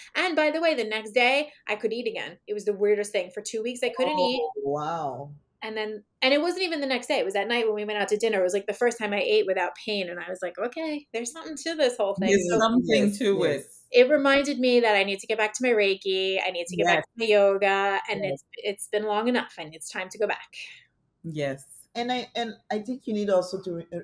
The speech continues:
Speaker 2: you need to remember that you are making such a big im-, impact for so many women out there.
Speaker 1: Thank you. Well, being an empath is not easy in this scenario because I take on people's emotions.
Speaker 2: Mm-hmm.
Speaker 1: Um,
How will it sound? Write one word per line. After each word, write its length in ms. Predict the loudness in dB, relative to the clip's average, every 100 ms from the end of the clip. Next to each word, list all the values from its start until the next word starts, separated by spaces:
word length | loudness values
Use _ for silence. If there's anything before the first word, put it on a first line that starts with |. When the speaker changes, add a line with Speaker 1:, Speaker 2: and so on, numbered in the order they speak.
| -14 _ _
Speaker 2:
you 140 | -6
need 160 | -6 -4
to 60 | -4
remember 480 | -2 -2 -4 -6 -2
that 240 | -2 -4
you 140 | -4 -2
are 140 | -2
making 300 | -6 -10 -12
such 440 | -12 -10 -6 -6 -6
a 40 |
big 160 | -6 -4
im-, 160 | -6 -8 -14
impact 600 | -12 -12 -10 -10 -10 _ -10
for 120 | -10
so 320 | -8 -10 -8
many 240 | -6 -6 -6
women 400 | -6 -6 -6 -6
out 300 | -8 -8 -6
there. 380 | -4 -6 -12 _ _
Speaker 1:
Thank 240 | -20 -20 -20 -20
you. 80 | -20 _ _ -4
Well, 140 | 0
being 220 | 2 2
an 60 | 2
empath 500 | 0 -2 0 0 -2 -10 -6
is 220 | -6 -6 -14 -6
not 540 | 0 2 2 2 -2
easy 340 | -6 -6 -8
in 120 | -10 -10
this 160 | -12
scenario 400 | -12 -12 -12 -10
because 400 | -10 -6 -6 -6 -18 _ _ _ _ _ _ -12
I 40 |
take 280 | 2 2 2
on 160 | -2
people's 280 | -2 -2 -2
emotions. 800 | -2 -2 -4 -4 0 0 0 -8 -14 -10
Speaker 2:
Mm-hmm. 580 | -8 -6 -4 -6 -6 -10 -10 -8
Speaker 1:
Um, 600 | -6 -6 -6 -8 -10